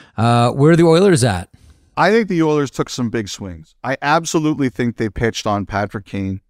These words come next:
Speaker 2: I absolutely think they looked at Erik Karlsson.
Speaker 1: Yeah, I believe that.
Speaker 2: I, I think both of those things, I, I think they tried.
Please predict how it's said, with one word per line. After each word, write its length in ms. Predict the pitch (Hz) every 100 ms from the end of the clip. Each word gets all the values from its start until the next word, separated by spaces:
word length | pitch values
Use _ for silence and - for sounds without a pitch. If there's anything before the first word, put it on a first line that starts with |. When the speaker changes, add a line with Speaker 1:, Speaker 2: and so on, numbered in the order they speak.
| _
Speaker 2:
I 160 | - 107
absolutely 640 | 113 127 123 131 131 131
think 280 | 107 120 107
they 100 | 110
looked 300 | 107 107 -
at 320 | 101 101 101 -
Erik 280 | 104 104 104
Karlsson. 600 | - 98 98 107 107 107
Speaker 1:
Yeah, 80 | 135
I 20 |
believe 260 | 113 110 104
that. 180 | 107 110
Speaker 2:
I, 80 | 123
I 140 | 123
think 240 | 127 143 113
both 260 | 120 131
of 80 | 147
those 180 | 131 123
things, 320 | - 120 110 107
I, 280 | 107 110
I 40 | 113
think 260 | - 113
they 100 | 127
tried. 460 | 117 - 98 98 101